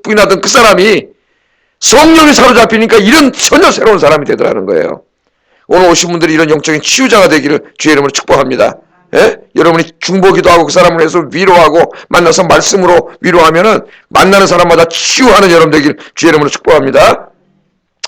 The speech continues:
세 번째, 베드로는 어떤 영적인 거인이 됐느냐면은 마귀와의 싸움에서 지고 부인하는 그런 자가 아니라 이제는 마귀와의 싸움에서 이기고 또 성도들도 이기도록 권면하는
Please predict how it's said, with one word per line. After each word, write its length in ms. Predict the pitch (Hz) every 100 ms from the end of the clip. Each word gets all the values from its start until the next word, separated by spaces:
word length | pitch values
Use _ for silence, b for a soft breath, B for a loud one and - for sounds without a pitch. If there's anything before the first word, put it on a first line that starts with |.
| b b b
세 180 | - 208
번째, 260 | 220 214 220
베드로는 400 | 180 190 202 185
어떤 260 | 165 202
영적인 360 | 170 165 175 165
거인이 320 | 139 151 160
됐느냐면은 760 | 147 143 143 135 139 185 247 - _ _ _ _ _
마귀와의 600 | - 180 196 208 202 202
싸움에서 680 | - 202 196 180 202 190 - _ _ _
지고 460 | - 190 185 208
부인하는 500 | - 190 220 208 190
그런 400 | 165 185 180 151 -
자가 260 | - 147 156
아니라 260 | - 143 165
이제는 540 | 131 123 147 226 - - _ _ _ _ _
마귀와의 600 | 160 170 160 175 170 165
싸움에서 440 | - 165 151 - -
이기고 680 | 175 185 247 - - - _ _ _ -
또 100 | -
성도들도 580 | 220 240 240 208 190
이기도록 520 | 160 180 247 220 - -
권면하는 580 | 147 151 143 123 107